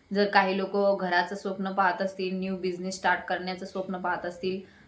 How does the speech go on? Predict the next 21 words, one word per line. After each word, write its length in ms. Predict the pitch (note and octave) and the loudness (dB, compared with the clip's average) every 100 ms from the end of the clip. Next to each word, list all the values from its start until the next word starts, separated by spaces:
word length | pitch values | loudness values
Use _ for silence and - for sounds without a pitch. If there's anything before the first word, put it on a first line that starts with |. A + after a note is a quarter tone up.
| - | -4
किंवा 240 | B3 A3+ A#3+ | 0 4 4
त्यांच्या, 560 | A#3+ G#3 G3+ F#3+ F#3+ | 4 0 4 8 8
अ, 220 | F#3+ F3 | 8 6
लव्ह 260 | F#3+ G3 A3+ | 4 4 2
लाईफशी 480 | A3+ G#3 - - A3 | 2 0 -2 -8 -2
रिलेटेड 380 | G#3 F#3 F#3 F3+ | -2 -2 -6 -2
काही 300 | F#3+ F3+ F3 | -2 -2 -2
त्यांचे 340 | F#3 F3 F3+ | -4 -4 -6
जर, 300 | F3+ F#3+ F#3+ - | 0 0 0 -4
अ, 320 | F3 E3+ D#3+ D3+ - - | -6 -4 -6 -10 -16 -14
मॅनिफेस्टेशन 760 | G3 F#3 F#3+ G#3 G#3 G#3 G3+ G3 | -2 0 0 -4 -4 -2 -2 -2
असतील, 340 | - G3 - F#3 - - - | -6 -6 -6 -8 -10 -14 -4
तर 60 | |
त्या 220 | G#3 A3+ A3+ | 0 2 2
संदर्भात 460 | A3+ G3 F#3 F3+ F#3 | 2 2 4 4 2
नेमकं 580 | F3+ F3 E3+ F3 E3+ - | -4 -4 0 2 0 -2
युनिव्हर्सकडून 680 | F#3+ F#3+ G#3+ G#3+ - F3 F3 | -2 -2 -2 -4 -4 -4 2
काय 200 | F#3 F#3 | 2 4
गायडन्स 380 | E3+ E3 E3+ - | 2 -2 -6 -8
मिळतंय, 360 | F3 D#3+ E3 D#3+ | -10 -8 -10 -8
तुमच्या 400 | F3 E3+ F#3 | -8 0 2